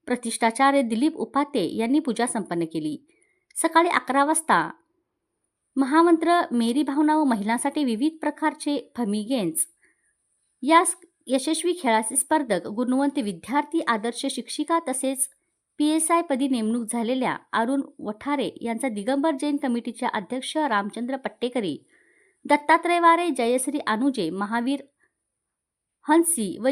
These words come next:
जैन समाजाचे माजी अध्यक्ष कुमार शेट्टी व मान्यवर यांच्या हस्ते सत्कार समारंभ संपन्न झाला. अरुण वठारे यांच्या वतीनं सर्वांना महाप्रसाद देण्यात आला. रात्री सात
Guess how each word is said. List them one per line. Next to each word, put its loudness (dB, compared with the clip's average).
जैन 2
समाजाचे 2
माजी 0
अध्यक्ष -2
कुमार -2
शेट्टी -4
व 0
मान्यवर -2
यांच्या -2
हस्ते -6
सत्कार -4
समारंभ -2
संपन्न -2
झाला. 0
अरुण 6
वठारे 2
यांच्या 4
वतीनं -2
सर्वांना 0
महाप्रसाद -2
देण्यात -4
आला. -2
रात्री 6
सात 6